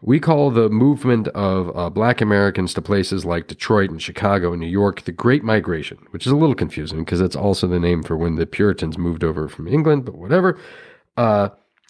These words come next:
there's also the Hillbilly Highway, which is the line of folks from Appalachia headed for manufacturing jobs in Michigan and elsewhere. Uh, they were coming for the industrialized jobs of the North.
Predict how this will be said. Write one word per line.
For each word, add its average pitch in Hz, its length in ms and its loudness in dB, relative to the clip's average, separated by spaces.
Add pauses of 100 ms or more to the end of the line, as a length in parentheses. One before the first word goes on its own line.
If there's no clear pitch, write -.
there's 131 160 2
also 151 480 2
the 139 140 2
Hillbilly 190 480 4
Highway, 113 580 -2
which 131 440 -2
is 107 380 2
the 107 280 2
line 120 360 2
of 151 100 2
folks 131 320 0
from 101 180 -4
Appalachia 107 680 0
headed 92 360 -2
for 92 160 -4
manufacturing 107 880 0
jobs 101 280 -2
in 101 120 2
Michigan 98 400 0
and 107 100 2
elsewhere. 170 400 -2 (720)
Uh, 98 380 2 (1120)
they 120 120 4
were 117 160 2
coming 151 680 0 (720)
for 104 500 2
the 104 760 -2
industrialized 98 1160 0
jobs 82 480 -2
of - 240 -12
the 82 80 -6
North. 80 440 -14